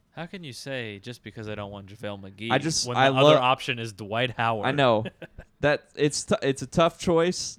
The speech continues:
Speaker 1: Do you not like JaVale McGee?
Speaker 2: I, I don't know. I don't know if I
Speaker 1: How can you
Speaker 2: like
Speaker 1: not
Speaker 2: either
Speaker 1: like
Speaker 2: of them,
Speaker 1: JaVale
Speaker 2: Aust-,
Speaker 1: McGee?
Speaker 2: Austin. I don't know what you, what you want me to say. I'm, I have to pick one of 'em. I'm gonna go ahead and pick Dwight Howard and leave JaVale
Speaker 1: That
Speaker 2: McGee
Speaker 1: is the
Speaker 2: on the
Speaker 1: better
Speaker 2: board.
Speaker 1: basketball pick.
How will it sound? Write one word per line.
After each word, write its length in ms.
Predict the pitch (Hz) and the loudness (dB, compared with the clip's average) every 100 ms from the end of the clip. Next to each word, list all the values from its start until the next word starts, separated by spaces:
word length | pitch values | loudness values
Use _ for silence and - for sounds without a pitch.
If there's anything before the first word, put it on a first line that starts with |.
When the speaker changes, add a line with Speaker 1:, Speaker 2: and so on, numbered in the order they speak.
| _ | _
Speaker 1:
Do 60 | |
you 80 | 170 | -6
not 120 | 269 | -4
like 180 | 190 190 | -6 -6
JaVale 380 | - 123 170 127 | -8 -6 -6 -6
McGee? 320 | 98 113 190 175 | -10 -10 -10 -4
Speaker 2:
I, 180 | 165 151 - _ _ _ _ _ _ _ - | -4 -4 -12 _ _ _ _ _ _ _ -12
I 140 | 160 | -4
don't 260 | 165 117 110 | -2 -2 -4
know. 220 | 107 107 - | -4 -4 0
I 140 | 165 | 0
don't 200 | 170 123 | 0 0
know 180 | 120 120 | 2 2
if 140 | 120 | 2
I 60 | 123 | 2
Speaker 1:
How 40 | 120 | 2
can 40 | |
you 60 | 247 | 2
Speaker 2:
like 120 | 262 | 2
Speaker 1:
not 180 | 254 247 | 0 0
Speaker 2:
either 140 | 226 220 | 2 2
Speaker 1:
like 80 | |
Speaker 2:
of 60 | 180 | 0
them, 180 | 220 214 | -2 -2
Speaker 1:
JaVale 80 | 107 | 0
Speaker 2:
Aust-, 280 | 113 120 110 | 0 -2 -2
Speaker 1:
McGee? 20 | |
Speaker 2:
Austin. 300 | 131 143 127 | 0 0 0
I 80 | 147 | 2
don't 100 | 175 | 2
know 60 | 196 | 2
what 140 | 196 | 0
you, 100 | 180 - 131 | -2 -6 -2
what 220 | 143 - | -2 0
you 60 | 151 | -4
want 100 | 135 | -4
me 60 | |
to 60 | 120 | -6
say. 200 | - 117 | 0 0
I'm, 200 | 113 113 _ | 0 -4 _
I 160 | 110 123 | -2 0
have 140 | 135 | 0
to 80 | 139 | 0
pick 160 | 131 | -4
one 180 | 110 104 | -2 -4
of 100 | 82 | -4
'em. 140 | 57 - | -10 -8
I'm 140 | - 135 | -6 -2
gonna 160 | 156 | 0
go 140 | 151 156 | 4 6
ahead 200 | 151 139 | 6 4
and 100 | 131 | 0
pick 380 | 135 117 - - _ _ _ _ - | -2 -2 -4 -18 _ _ _ _ -2
Dwight 180 | 123 117 | 0 0
Howard 320 | 110 80 117 _ _ _ _ _ - - | 0 -2 -4 _ _ _ _ _ -18 -10
and 160 | 123 | 0
leave 180 | 131 131 | 2 2
JaVale 300 | 123 123 120 | 2 2 2
Speaker 1:
That 120 | 147 | 2
Speaker 2:
McGee 40 | 160 | 2
Speaker 1:
is 40 | |
the 40 | 113 | 0
Speaker 2:
on 60 | 113 | 0
the 20 | |
Speaker 1:
better 160 | 135 107 | 2 2
Speaker 2:
board. 80 | 110 | 4
Speaker 1:
basketball 560 | 120 - 104 92 98 | 2 2 -8 -10 -12
pick. 320 | - 104 92 | -12 -12 -14